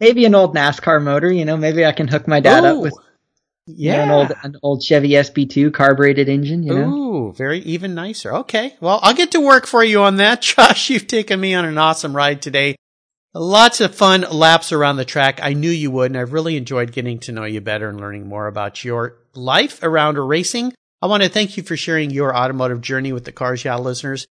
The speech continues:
Speaker 2: Could you offer us a one parting piece of guidance before you head off over the sand dunes in that Mercedes G-Wagon?
Speaker 1: Right on, yeah.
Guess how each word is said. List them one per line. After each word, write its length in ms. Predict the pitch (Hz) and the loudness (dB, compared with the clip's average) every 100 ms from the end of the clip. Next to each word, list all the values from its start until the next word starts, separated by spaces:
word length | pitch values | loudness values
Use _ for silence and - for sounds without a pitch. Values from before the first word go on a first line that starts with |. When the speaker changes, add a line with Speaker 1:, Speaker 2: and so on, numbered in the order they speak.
| _ | _
Speaker 2:
Could 160 | - 214 | -10 -2
you 60 | 370 | 2
offer 220 | 359 330 | 2 0
us 120 | - | -2
a 80 | 254 | -4
one 440 | 226 233 254 254 | -2 -2 -2 -4
parting 340 | 240 233 240 233 | -2 -2 -2 -6
piece 280 | 240 226 - | -6 -8 -8
of 80 | |
guidance 340 | 175 196 208 214 | -2 -2 -2 -6
before 280 | 180 160 185 | -12 -8 -8
you 160 | 240 | -8
head 200 | 240 226 | -6 -2
off 240 | 247 226 233 | 0 0 -2
over 160 | 214 | -6
the 100 | 175 | -6
sand 360 | - 185 196 196 | -8 -6 -8 -8
dunes 300 | 214 226 208 | -10 -10 -8
in 120 | 175 | -4
that 180 | 165 - _ _ _ | -2 -4 _ _ _
Mercedes 480 | 156 - 185 180 165 | -6 -2 -2 -2 -6
G-Wagon? 560 | - 175 170 170 185 190 _ _ _ _ _ | -4 -2 -2 -2 -6 -12 _ _ _ _ _
Speaker 1:
Right 280 | 147 160 175 | 4 6 8
on, 300 | 170 165 156 | 8 6 6
yeah. 380 | 185 170 - | 6 6 2